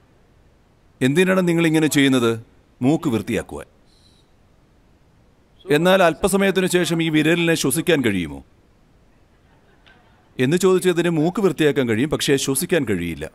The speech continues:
അതുകൊണ്ട് നിങ്ങളുടെ യുക്തിബോധം കാര്യങ്ങൾ ഗ്രഹിക്കാൻ കഴിയുമെന്ന്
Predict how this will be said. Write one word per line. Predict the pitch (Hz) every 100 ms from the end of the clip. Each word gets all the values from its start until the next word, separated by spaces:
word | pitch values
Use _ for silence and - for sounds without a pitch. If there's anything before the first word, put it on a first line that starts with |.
| _ _ _ _ _ -
അതുകൊണ്ട് | 131 156 175 165
നിങ്ങളുടെ | 143 156 156
യുക്തിബോധം | 139 131 196 147 120 107 104 - -
കാര്യങ്ങൾ | 123 135 151 160
ഗ്രഹിക്കാൻ | 131 120 117 123
കഴിയുമെന്ന് | 113 101 101 95 92